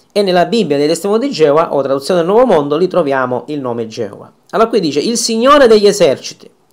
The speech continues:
Lui solo ritenete santo, Egli sia l'oggetto del vostro timore, della vostra paura. Egli sarà laccio e pietra d'inciampo, e scoglio che fa cadere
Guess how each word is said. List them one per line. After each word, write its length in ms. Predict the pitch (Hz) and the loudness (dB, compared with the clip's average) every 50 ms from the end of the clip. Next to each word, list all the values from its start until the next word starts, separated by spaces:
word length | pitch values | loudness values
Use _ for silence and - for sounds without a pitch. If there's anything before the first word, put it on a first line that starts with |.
| _ _ _ _ _ _ _ _ _ _ _ _ _ - | _ _ _ _ _ _ _ _ _ _ _ _ _ -4
Lui 200 | 175 226 185 208 | 0 2 2 2
solo 340 | 220 226 226 214 208 190 180 | 4 6 6 6 8 6 6
ritenete 500 | 170 165 - 165 156 165 160 160 151 143 | 4 4 2 2 2 2 2 0 0 -2
santo, 580 | 139 - 156 151 147 135 123 110 92 - - _ _ _ _ _ _ _ _ _ _ _ _ _ _ _ _ | -2 0 2 2 2 0 -2 -6 -10 -14 -18 _ _ _ _ _ _ _ _ _ _ _ _ _ _ _ _
Egli 380 | - 202 240 240 240 220 208 180 | 2 4 6 6 6 4 2 0
sia 200 | - 190 190 180 | 2 4 4 4
l'oggetto 460 | 180 170 156 147 180 202 190 196 175 | 4 4 2 2 0 0 0 2 2
del 140 | 160 165 156 | 2 2 2
vostro 400 | 151 160 170 165 - - 151 151 | 2 2 2 2 0 -2 -4 -4
timore, 720 | 147 143 143 156 165 180 185 185 180 180 175 - - - | -4 -4 -2 0 2 4 4 6 6 4 2 0 -2 -8
della 300 | - 143 139 147 147 143 | -8 -4 -2 0 0 0
vostra 400 | 151 156 160 160 - - 147 135 | 2 0 0 0 -2 -2 -4 -2
paura. 560 | - 139 139 147 156 147 139 117 98 - - _ _ _ _ _ _ _ _ _ _ _ _ _ _ - | 0 2 2 2 2 2 0 -2 -4 -8 -10 _ _ _ _ _ _ _ _ _ _ _ _ _ _ 2
Egli 480 | 220 254 262 220 180 143 143 170 190 | 4 6 6 6 4 2 0 -2 -2
sarà 360 | 190 - 208 180 190 190 180 170 | 0 2 2 2 4 4 2 2
laccio 680 | 170 180 208 220 240 233 240 - - 240 226 233 226 | 2 4 4 4 2 2 0 0 2 2 2 2 2
e 140 | - 156 156 | 0 -2 -4
pietra 560 | 156 - 165 175 190 190 175 180 185 180 - - | -2 0 0 2 2 2 2 2 0 0 0 -2
d'inciampo, 760 | 151 160 160 160 143 - 156 131 120 110 110 - - - - - | -6 -8 -6 -4 -2 -2 0 0 -2 -4 -6 -10 -14 -18 -10 -4
e 120 | 151 151 | -4 -2
scoglio 640 | - - - - 196 208 214 190 151 123 117 113 104 | -2 -2 -2 2 4 4 4 4 4 0 -4 -6 -8
che 120 | - 127 127 | -6 -6 -4
fa 200 | - 180 170 175 | -2 -2 -2 -2
cadere 580 | - 175 165 175 226 262 277 277 277 269 269 | 0 0 2 4 6 6 6 6 4 2 0